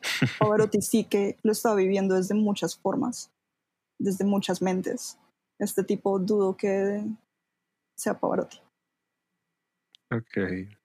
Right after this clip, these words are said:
Speaker 1: <laughs> Sí, por supuesto que no, era profesor de cine que tuve alguna vez y ya.
Speaker 2: Ujú.
Speaker 1: Hay, hay algo que alguna vez me gustó mucho, que también lo escuché una vez a Pro-, a Pavarotti decir, decía que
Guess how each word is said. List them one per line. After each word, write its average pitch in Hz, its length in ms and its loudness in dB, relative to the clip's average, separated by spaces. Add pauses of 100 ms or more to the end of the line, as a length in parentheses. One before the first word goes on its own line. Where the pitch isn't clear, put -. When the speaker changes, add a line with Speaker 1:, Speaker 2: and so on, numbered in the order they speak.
(160)
Speaker 1:
<laughs> - 340 -10 (800)
Sí, - 140 -2
por 101 160 0
supuesto 95 320 0
que 98 80 0
no, 92 160 2
era 90 120 2
profesor 95 520 -2
de 90 80 0
cine 92 300 -2
que - 120 -6
tuve - 220 -2
alguna - 320 -2
vez - 240 -4
y - 80 -4
ya. - 260 -6 (1000)
Speaker 2:
Ujú. 214 640 0 (200)
Speaker 1:
Hay, 151 380 2 (480)
hay 131 140 4
algo 151 220 2
que 123 460 4
alguna 104 340 6
vez 117 120 6
me 113 80 6
gustó 107 260 2
mucho, 110 240 2
que - 100 -2
también 92 240 0
lo 101 60 0
escuché - 320 -2
una 95 160 4
vez 95 140 2
a 104 100 2
Pro-, 101 280 2
a 110 120 0
Pavarotti 98 500 2
decir, 101 500 2
decía 98 420 0
que 107 460 2